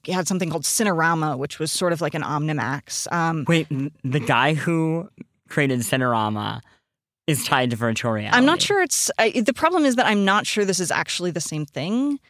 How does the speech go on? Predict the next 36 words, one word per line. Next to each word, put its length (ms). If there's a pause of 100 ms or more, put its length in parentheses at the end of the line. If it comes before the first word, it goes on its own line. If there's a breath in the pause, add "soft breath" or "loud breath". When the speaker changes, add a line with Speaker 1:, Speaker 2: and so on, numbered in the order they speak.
(260)
Speaker 2:
Yeah. 280
Speaker 1:
Um, 160
I, 320 (120)
like, 260 (240)
because 420
basically 600
everything 460
he 200
did 400
just 320 (340)
went 220
horribly 480
wrong 200
with 260
Speaker 2:
<laughs> 0
Speaker 1:
V 120
R. 260 (280 soft breath)
So 160
his 160
thing 360
is 200
that 140
he, 580
um, 240
had 160
something 220
called 160
the 60
Sensorama, 640 (240 soft breath)
which 180
was 100
basically 440
a 40
V 200
R 120
cabinet, 520